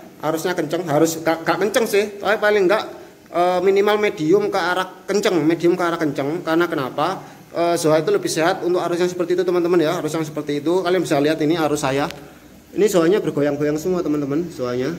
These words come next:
kena, kena arus. Bentar ya, ini saya video nggak kelihatan ya goyangannya ya. Nah, kalian bisa lihat teman-teman ya.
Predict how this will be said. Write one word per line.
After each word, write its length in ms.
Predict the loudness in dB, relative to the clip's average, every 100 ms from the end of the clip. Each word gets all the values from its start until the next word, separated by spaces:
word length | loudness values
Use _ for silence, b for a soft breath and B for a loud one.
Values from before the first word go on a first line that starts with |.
| -12 -20 -20 -20 -20 -6
kena, 160 | -2 -2 -4
kena 200 | -6 -2 0 0
arus. 240 | 0 -2 -12 -20 -20 -20 -20 -20 -20 -20 -20 -20 -20 -20 -14
Bentar 320 | -6 -2 -2
ya, 220 | -2 -4 -6 -14 -20 -14 -2
ini 100 | 0
saya 140 | 0
video 320 | 0 2 2
nggak 160 | 0 -2
kelihatan 380 | -2 -2 0 -2
ya 80 | -2
goyangannya 520 | -4 -2 -2 -2 -2
ya. 160 | -4 -6 -12 -20 -20 -20 -20 -20 -20 -20 -20 -20 -20 -20 -20 -20 -18 -20 -18 -20 -20 -20 -20 -20 -20 -20 -20 -20 -20 -20 -20 -20 -20 -20 -16 -8
Nah, 100 | -6 -4
kalian 220 | -2 0
bisa 160 | 0 0
lihat 160 | 0
teman-teman 320 | 0 0 0 0
ya. 160 | -2